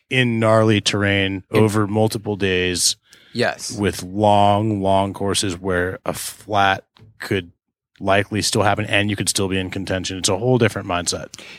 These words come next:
Speaker 2: Yeah, definitely. And, and even on a shorter race, but, like, the, the enduro race where I would totally,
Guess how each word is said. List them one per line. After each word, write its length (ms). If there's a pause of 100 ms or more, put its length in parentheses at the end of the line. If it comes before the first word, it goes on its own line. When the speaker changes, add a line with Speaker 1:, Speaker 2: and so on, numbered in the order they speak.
Speaker 2:
Yeah, 320
definitely. 380
And, 180
and 140
even 240
on 160
a 60
shorter 360
race, 280
but, 280
like, 300
the, 320
the 140
enduro 400
race 280
where 220
I 100
would 320
totally, 480